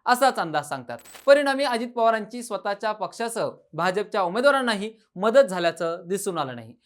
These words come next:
फक्त बारामती आणि काही प्रमाणात शिरूरमध्ये अजित पवारांकडे पाहून मतदान करणारा वर्ग दिसला. बाकी धाराशिवमध्ये राणा जगजितसिंह पाटील यांच्याकडे पाहून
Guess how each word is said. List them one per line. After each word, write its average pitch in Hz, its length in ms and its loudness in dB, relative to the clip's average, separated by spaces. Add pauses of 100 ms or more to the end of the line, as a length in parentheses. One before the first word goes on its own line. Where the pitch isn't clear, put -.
(140)
फक्त - 200 -6
बारामती 226 760 0
आणि 196 160 -6
काही 196 260 -2
प्रमाणात 185 440 -4
शिरूरमध्ये 185 680 -2
अजित 156 280 -10
पवारांकडे 185 380 -2
पाहून 165 300 -4
मतदान 160 320 -4
करणारा 151 400 -4
वर्ग 143 220 -6
दिसला. 175 380 0 (300)
बाकी 240 240 2
धाराशिवमध्ये 226 720 2
राणा 196 220 -2
जगजितसिंह 185 560 -8
पाटील 180 360 -4
यांच्याकडे 170 360 -6
पाहून 175 360 -4